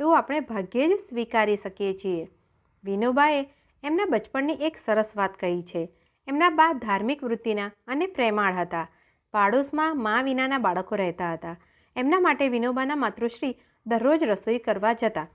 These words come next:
અને એ બાળકોને પ્રેમથી જમાડતા. એકવાર નાનકડા વિનાયકને વિનોબાને તર્ક થયો, એટલે એમણે માને સવાલ કર્યો, "મા, તું પ્રેમમાં આવો ભેદભાવ શા માટે રાખે છે?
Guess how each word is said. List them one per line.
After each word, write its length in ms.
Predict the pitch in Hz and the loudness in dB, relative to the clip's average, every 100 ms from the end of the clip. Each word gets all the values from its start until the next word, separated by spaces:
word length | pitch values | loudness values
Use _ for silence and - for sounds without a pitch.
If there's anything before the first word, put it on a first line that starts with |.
| _ _ - | _ _ -8
અને 220 | 254 277 240 | -4 -4 0
એ 140 | 302 | 2
બાળકોને 540 | 294 220 196 220 226 | 4 2 2 -2 -4
પ્રેમથી 480 | 277 320 330 349 339 | -2 0 0 0 0
જમાડતા. 540 | 226 196 180 170 170 165 _ _ _ - | 0 -2 -4 -6 -10 -14 _ _ _ -4
એકવાર 300 | 359 403 415 | -2 2 4
નાનકડા 500 | 254 180 190 233 302 | 2 0 0 2 4
વિનાયકને 720 | 262 214 220 247 330 330 269 _ _ 220 | 4 0 0 0 0 -2 -2 _ _ -4
વિનોબાને 580 | 226 269 269 269 240 240 _ _ - | 0 2 4 2 0 -6 _ _ 2
તર્ક 240 | 311 311 | 4 4
થયો, 380 | 302 277 269 240 - _ - | -2 0 0 -2 -8 _ -2
એટલે 160 | 359 440 220 | 2 2 2
એમણે 240 | 208 302 | 0 2
માને 340 | 302 196 226 | 2 2 0
સવાલ 360 | 277 240 226 196 | 0 4 6 6
કર્યો, 320 | - 175 165 - _ _ _ | 0 -6 -6 -10 _ _ _
"મા, 300 | 226 277 381 - _ _ _ 415 | -2 -2 -2 -8 _ _ _ 0
તું 140 | 427 | 2
પ્રેમમાં 480 | 294 233 220 285 330 | 4 2 2 -2 0
આવો 240 | 254 285 302 | 2 2 2
ભેદભાવ 500 | 220 214 180 233 277 | 2 0 2 -2 -2
શા 240 | - 339 | -2 0
માટે 260 | 370 370 370 | 2 2 4
રાખે 340 | 339 339 339 | 4 2 -4
છે? 260 | 330 320 | -2 -4